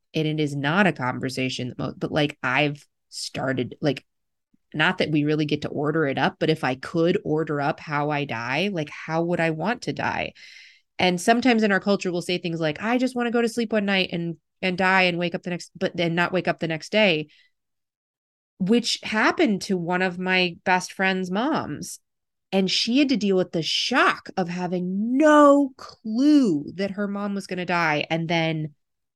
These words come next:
it, you know, there's, I have a lot of gratitude, as hard as it was, that I had these six months of, like, I didn't think Dad was dying since January, but, like,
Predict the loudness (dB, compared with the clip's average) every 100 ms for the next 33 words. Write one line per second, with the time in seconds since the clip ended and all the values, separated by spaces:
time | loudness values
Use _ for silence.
0 | _ _ _ _ _ _ 2 2 2 0
1 | 2 2 0 -6 _ _ -20 _ -2 2
2 | 4 2 2 4 4 2 0 0 2 4
3 | 2 0 -2 -2 -4 -6 -6 -2 0 0
4 | -2 -2 0 2 2 0 -6 -20 -20 -20
5 | _ 0 4 6 4 2 0 -6 -4 -6
6 | -6 -6 0 4 4 2 -2 -2 0 2
7 | 2 2 2 0 _ _ _ 0 0 0
8 | 0 0 2 0 2 0 0 0 0 -2
9 | -8 -6 -2 0 0 2 4 2 0 -2
10 | 0 0 0